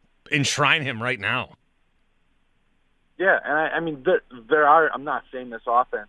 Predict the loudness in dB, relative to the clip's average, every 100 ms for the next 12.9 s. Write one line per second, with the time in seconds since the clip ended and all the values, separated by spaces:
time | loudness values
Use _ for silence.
0 | -14 -18 -18 _ _ _ _ _ -8 -2
1 | -2 -2 -12 -12 -4 0 0 -2 -4 -4
2 | -4 -2 -4 -6 -8 -10 -18 -14 -8 -6
3 | -6 -6 -4 2 2 2 -4 _ _ _
4 | _ -6 -2 0 -2 -2 -2 -2 -4 -8
5 | -6 2 4 4 0 -2 -6 -6 0 2
6 | 2 0 -6 -8 -6 -2 0 0 0 -4
7 | -6 -6 -2 0 2 2 -2 -10 -8 -4
8 | -2 -4 -6 -10 -12 0 2 2 0 -4
9 | -18 -8 -8 -8 -14 -16 -2 2 2 0
10 | -4 -8 -8 -8 -12 -12 _ _ 0 0
11 | 0 -2 -4 _ -4 0 0 2 0 -4
12 | -8 -12 -12 -6 -2 0 0 -4 -8